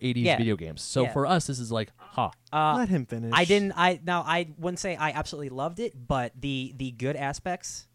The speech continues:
Speaker 2: much like, uh, in most of my reviews, like, these good aspects outweigh the bad aspects. Like, I can fast forward through some shitty Wade Artemis dialogue to get through the, one of the coolest race scenes I've ever seen in my life.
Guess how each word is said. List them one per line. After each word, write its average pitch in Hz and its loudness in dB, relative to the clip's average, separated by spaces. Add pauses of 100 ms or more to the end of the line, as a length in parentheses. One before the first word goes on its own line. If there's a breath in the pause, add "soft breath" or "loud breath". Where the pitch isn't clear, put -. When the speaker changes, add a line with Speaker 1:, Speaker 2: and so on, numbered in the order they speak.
(160)
Speaker 2:
much 127 -6
like, 127 -4
uh, 123 -12
in 113 -10
most 120 -6
of - -10
my 123 -4
reviews, 127 -4
like, 117 -4
these 139 0
good 170 -2
aspects 175 -4
outweigh 131 0
the 120 -8
bad 113 -4
aspects. - -12
Like, 104 -12 (340 soft breath)
I 165 4
can 180 0
fast 170 0
forward 160 0
through 139 -6
some 131 -8
shitty 131 -4
Wade 123 -2 (120)
Artemis 127 -2
dialogue 113 -2
to 131 -6
get 131 0
through 127 0
the, 123 -4
one 135 -4
of 127 -4
the - -6
coolest 131 -4
race 120 -4
scenes 123 -8
I've 113 -6
ever 110 -6
seen 113 -10
in 107 -10
my 107 -8
life. 98 -10